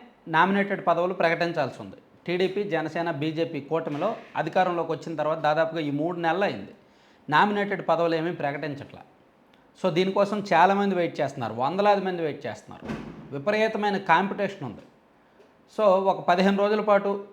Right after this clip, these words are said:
ఈ వరదల్లో ఉండడంతో చంద్రబాబు గారు, సీఎం గారు, పవన్ కళ్యాణ్ గారు అందరూ కూడా ఆ వరదలు,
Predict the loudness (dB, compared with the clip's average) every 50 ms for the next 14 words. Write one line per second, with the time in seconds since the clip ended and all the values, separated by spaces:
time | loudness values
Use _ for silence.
0 | -16 -10 -6 -4 -4 -2 0 2 4 4 6 4 4 2 2 2 2 2 2 2
1 | 0 0 0 -2 -2 0 -2 -4 -4 -4 -6 -12 -20 -20 -12 -6 -4 -2 0 2
2 | 4 4 4 4 2 0 0 -2 -6 -6 -6 -4 -2 0 0 0 2 2 0 0
3 | 0 0 0 0 -2 -2 -2 0 0 -2 -2 0 0 0 0 0 0 0 -2 -2
4 | -2 0 0 0 2 0 0 0 0 0 0 0 -2 -2 -2 -4